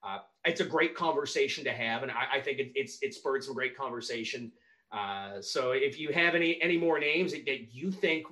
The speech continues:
would, would deserve to be up there in that role, drop us a, drop us a comment. But we're gonna get ready to hopefully bring on our next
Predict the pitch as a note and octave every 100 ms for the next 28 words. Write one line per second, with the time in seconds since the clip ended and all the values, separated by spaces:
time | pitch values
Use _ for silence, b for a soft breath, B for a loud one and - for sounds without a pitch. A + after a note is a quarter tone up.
0 | D#3+ D#3 D3+ D#3 D3 C3 C3 D3 D3 C#3
1 | C3+ B2+ C#3 C3 C3 C3 C3+ C3 C3+ C#3
2 | B2+ B2+ C#3 B2+ C3+ - - b b b
3 | - C#3+ D3 C3+ A#2+ C3+ C3+ A#2+ A#2 A#2
4 | F3 G#3 B3+ A#3+ G3+ G3 F#3+ D#3+ G3+ F#3+
5 | F#3+ E3+ F3 E3+ E3 D3+ D3+ C#3+ C3+ D3+
6 | D3 - -